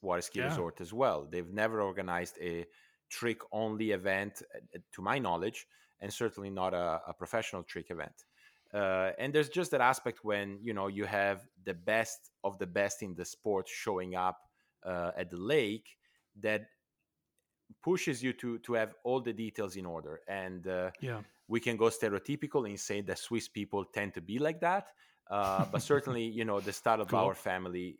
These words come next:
Speaker 1: is,
Speaker 2: Yeah.
Speaker 1: is like that. You know, like,
Speaker 2: Yeah, yeah,
Speaker 1: if the
Speaker 2: yeah.
Speaker 1: buoy is not exactly at that height, Clint and Vince and Benny and their staff will take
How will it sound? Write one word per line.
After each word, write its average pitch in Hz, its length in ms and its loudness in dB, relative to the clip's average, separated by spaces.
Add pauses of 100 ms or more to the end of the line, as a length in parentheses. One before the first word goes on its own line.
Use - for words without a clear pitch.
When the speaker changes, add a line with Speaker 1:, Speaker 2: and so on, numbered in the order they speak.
Speaker 1:
is, 104 480 -2 (100)
Speaker 2:
Yeah. 110 200 -6
Speaker 1:
is 120 200 0
like 92 220 -4
that. 65 180 -10 (220)
You 92 80 -10
know, 92 140 0
like, 85 280 -4
Speaker 2:
Yeah, 117 180 0
yeah, 110 220 -6
Speaker 1:
if 107 80 -6
the 107 60 2
Speaker 2:
yeah. 104 120 -6
Speaker 1:
buoy 127 280 2
is 107 140 -6
not 104 260 0
exactly 104 840 0
at 98 120 -4
that 98 160 -2
height, 107 440 2 (300)
Clint 101 380 -8
and 92 200 -6
Vince 101 300 -8
and 90 220 -8
Benny 92 520 -4
and 82 220 -10
their 92 180 -2
staff 80 400 -6
will 78 260 -8
take 78 380 -8